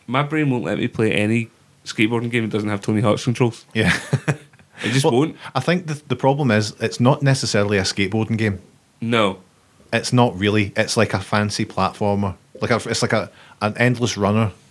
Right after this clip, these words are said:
Speaker 1: A fancy platformer with the controls of a satanic corpse.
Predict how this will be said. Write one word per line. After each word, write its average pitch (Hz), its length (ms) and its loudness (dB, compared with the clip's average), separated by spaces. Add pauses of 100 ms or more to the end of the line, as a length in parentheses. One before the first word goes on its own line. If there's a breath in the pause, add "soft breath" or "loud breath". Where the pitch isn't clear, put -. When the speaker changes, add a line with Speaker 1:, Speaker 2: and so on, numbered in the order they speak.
(440 soft breath)
Speaker 1:
A - 60 -14
fancy 147 480 0
platformer 113 720 0 (180 loud breath)
with - 220 -2
the - 80 -6
controls 110 720 0 (400 soft breath)
of 98 180 2
a 98 140 2 (840)
satanic - 880 -4
corpse. - 500 0